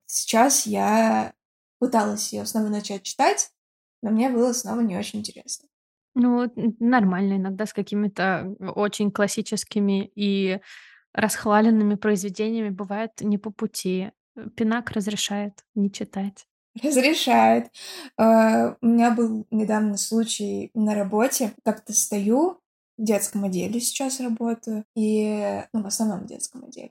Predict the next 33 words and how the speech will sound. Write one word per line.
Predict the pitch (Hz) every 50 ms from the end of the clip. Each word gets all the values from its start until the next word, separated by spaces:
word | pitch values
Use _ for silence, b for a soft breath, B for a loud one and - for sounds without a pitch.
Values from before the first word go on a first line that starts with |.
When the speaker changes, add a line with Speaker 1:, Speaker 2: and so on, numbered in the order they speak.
| - -
Speaker 1:
так | 233 - _
как | - - _
мы | 208 202 202 196 196 190 202 - -
везде | 214 214 208 214 262 330 415
работаем, | 381 330 269 226 220 - - - - 247 262 226
вот, | 208 - - -
но | 208 220 226
мне | 247 262 262
больше | 226 214 226 226 -
нравится | 220 208 214 208 - -
тусоваться | - - 202 196 196 202 202 -
по-прежнему | - 202 - 190 196 214 220 208 208
с | 202
детскими | 202 190 196 - - 214 214
книжками. | 208 - 202 185 185 - - - 214 214 233 - _ _ _ _
И | 240 233 240 247 247 240 233 220 208 - - - _ _ _ _ _ _ _
смотрю, | - - 226 214 208 220 254 320 339
стоит | - - - 226 226 233 226 226 _ -
сестра | - - - - 214 - - 214 220 247 330 370 359 -
старшая | - - 277 262 254 254 - - - 226 226 220
с | 220 - 220
младшей | 214 214 208 208 208 - - 220
сестрой, | - - - - - - - 208 196 190 190 220 - _ _
и | 226 220 226 226 233 226 226 220 214 208 - - _ _
они | - 220 208 208
выбирают | 208 202 202 208 208 196 185 180 -
книжки, | _ - 220 214 240 311 359 349 - - - - 269 269 269 - _ _ -
и | 240
вот, | 233 220 226 226 220 - - 214
э, | 196 196 190 196 190 185 185 185 - _ _
девочка | - 226 226 240 254 240 - - - 214 202 220 - _ _
выбирает | 220 214 202 214 202 202 202 214 220 214 214 - _ _ _ _ _
книжку | 226 214 202 214 208 208 - - - 190 185 180 - -